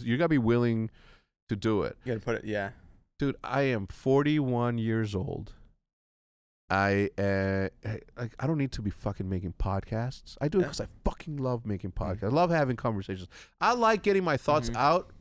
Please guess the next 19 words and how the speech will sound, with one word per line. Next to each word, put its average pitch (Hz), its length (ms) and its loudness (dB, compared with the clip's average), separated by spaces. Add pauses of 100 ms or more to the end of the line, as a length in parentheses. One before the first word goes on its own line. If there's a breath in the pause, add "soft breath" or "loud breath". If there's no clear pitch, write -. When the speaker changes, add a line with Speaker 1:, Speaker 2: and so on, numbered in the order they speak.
(120)
Speaker 1:
for 143 260 -2
other 160 200 2
people 156 260 -2
to 131 100 -8
give 131 200 -6
me 135 120 -6
their 127 200 -2
thoughts 123 300 -4
on 107 80 -8
what 104 140 0
I 104 140 2
just 104 200 -4
said. - 160 -4 (220 soft breath)
Speaker 2:
Yep. 110 160 -4 (180)
Speaker 1:
You 120 80 2
know 131 80 8
what 131 40 2
I - 20 0
mean? 143 220 2